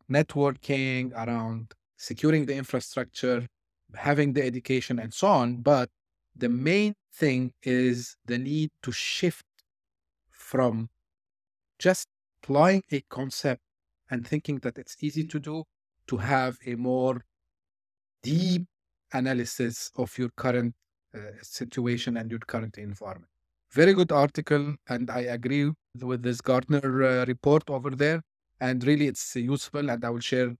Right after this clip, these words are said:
as usual, the link. The second topic, and this is, like,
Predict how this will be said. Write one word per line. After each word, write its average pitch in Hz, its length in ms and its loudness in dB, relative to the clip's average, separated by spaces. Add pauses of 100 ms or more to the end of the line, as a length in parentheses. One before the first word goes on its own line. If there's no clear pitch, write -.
(100)
as 120 180 0
usual, 117 500 0 (140)
the 110 140 -2
link. 98 140 -6 (1300)
The 151 100 0
second 214 400 4
topic, 151 320 4 (500)
and 135 280 2
this 156 140 -2
is, 170 140 0
like, 151 140 2